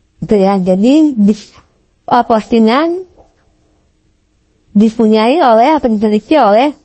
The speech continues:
author I D. Itu juga dengan kategori. Kategori satu postingan dimiliki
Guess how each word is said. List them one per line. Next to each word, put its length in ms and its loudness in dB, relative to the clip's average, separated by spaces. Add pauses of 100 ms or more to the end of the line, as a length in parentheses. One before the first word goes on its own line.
author 240 -2
I 160 -4
D. 80 -6 (400)
Itu 320 -2
juga 240 0
dengan 240 -2
kategori. 720 -4 (1300)
Kategori 560 0
satu 320 -4
postingan 640 -2 (720)
dimiliki 1040 0